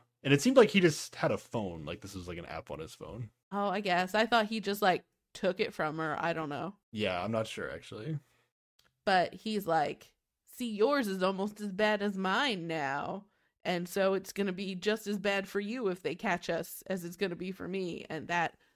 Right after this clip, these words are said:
Speaker 2: confused me a lot. Because
Speaker 1: Yes.
Speaker 2: why should her Psycho-Pass be bad now? <laughs>
Speaker 1: So I think they,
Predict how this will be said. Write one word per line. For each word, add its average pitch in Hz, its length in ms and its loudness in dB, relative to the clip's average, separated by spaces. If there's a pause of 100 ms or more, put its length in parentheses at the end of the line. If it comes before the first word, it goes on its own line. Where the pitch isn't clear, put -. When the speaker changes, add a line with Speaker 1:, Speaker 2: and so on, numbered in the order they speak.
(220)
Speaker 2:
confused 247 440 -8
me 240 140 -8
a 247 60 -6
lot. - 260 -10 (480)
Because - 400 -10
Speaker 1:
Yes. - 220 -2
Speaker 2:
why - 180 -2
should 208 300 -8 (260)
her - 280 -8 (500)
Psycho-Pass 185 800 -2
be 196 160 0
bad 170 360 4
now? 185 360 0
<laughs> - 60 -20 (220)
Speaker 1:
So 156 460 8
I 123 80 -2
think 208 240 4
they, 123 320 6